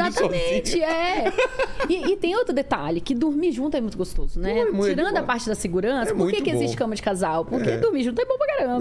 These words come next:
Speaker 2: Não, e dormir com o
Speaker 1: Então,
Speaker 2: filho é muito legal, né? Ele
Speaker 1: muito,
Speaker 2: abraçando
Speaker 1: cara.
Speaker 2: você.
Speaker 1: Cheiro de filho é bom
Speaker 2: É,
Speaker 1: demais,
Speaker 2: muito bom.
Speaker 1: é muito bom. Então, assim, é... Primeiro,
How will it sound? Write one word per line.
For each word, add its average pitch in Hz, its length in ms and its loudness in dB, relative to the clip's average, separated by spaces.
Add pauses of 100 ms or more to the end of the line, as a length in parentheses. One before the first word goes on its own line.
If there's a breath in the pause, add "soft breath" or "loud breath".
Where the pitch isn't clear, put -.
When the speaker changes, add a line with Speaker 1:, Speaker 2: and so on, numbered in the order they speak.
Speaker 2:
Não, 466 80 2
e 339 40 2
dormir 165 260 2
com 330 140 0
o - 20 -
Speaker 1:
Então, - 140 -2
Speaker 2:
filho 359 100 2
é 494 120 0
muito 359 240 0
legal, 135 340 2
né? 120 120 0
Ele 165 160 2
Speaker 1:
muito, 151 80 0
Speaker 2:
abraçando 170 320 0
Speaker 1:
cara. 175 340 2
Speaker 2:
você. - 140 2
Speaker 1:
Cheiro 302 240 2 (100)
de - 60 -4
filho 294 160 0
é 320 60 0
bom - 100 2
Speaker 2:
É, 202 280 2
Speaker 1:
demais, 247 320 0
Speaker 2:
muito 208 120 0
bom. 131 260 2
Speaker 1:
é - 40 2
muito - 200 2
bom. 226 340 0 (260 loud breath)
Então, 285 260 0
assim, 302 540 0
é... 202 480 0 (760)
Primeiro, 254 520 2